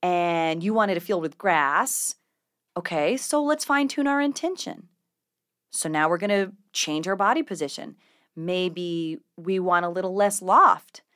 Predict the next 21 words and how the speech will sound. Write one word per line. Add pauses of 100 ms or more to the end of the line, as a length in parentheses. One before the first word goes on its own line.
(260)
because
we
needed
to
get
into
the
grassy
field
instead,
not
the
hay
field. (400)
So
we
aim
differently. (800)
We
can
keep